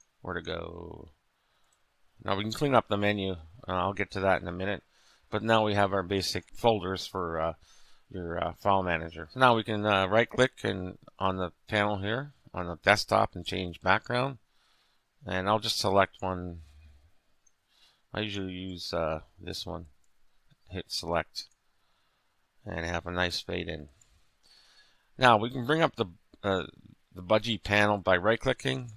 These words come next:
or you go to your menu and it's under System Tools, Budgie, Desktop Settings, same thing.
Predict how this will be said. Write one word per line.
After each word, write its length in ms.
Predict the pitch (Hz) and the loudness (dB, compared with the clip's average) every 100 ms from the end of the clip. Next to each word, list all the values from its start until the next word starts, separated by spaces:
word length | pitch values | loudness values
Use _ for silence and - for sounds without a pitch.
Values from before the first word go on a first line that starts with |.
| - | -10
or 200 | 90 90 | -6 -6
you 140 | 87 | -6
go 140 | 85 92 | -4 -4
to 60 | |
your 120 | 87 87 | -2 -4
menu 480 | 95 98 101 110 107 - - - | -4 -4 -4 -6 -10 -18 -20 -10
and 360 | 87 87 87 | -6 -4 -6
it's 180 | 80 - | -8 -6
under 440 | 98 90 90 85 82 _ _ _ _ _ _ _ _ _ _ _ | -6 -4 -6 -6 -12 _ _ _ _ _ _ _ _ _ _ _
System 380 | - 127 - 113 | -6 -4 -4 -4
Tools, 560 | - 107 98 95 - - _ _ _ _ _ _ - | -2 0 0 -2 -6 -10 _ _ _ _ _ _ -2
Budgie, 460 | 98 95 98 92 87 _ - | -2 0 -4 -6 -10 _ -6
Desktop 500 | - 90 - 85 - | -6 -4 -2 -2 -2
Settings, 440 | - 107 82 - - | -4 -4 -4 -8 -8
same 240 | 92 82 | -6 -6
thing. 300 | - 78 | -6 -8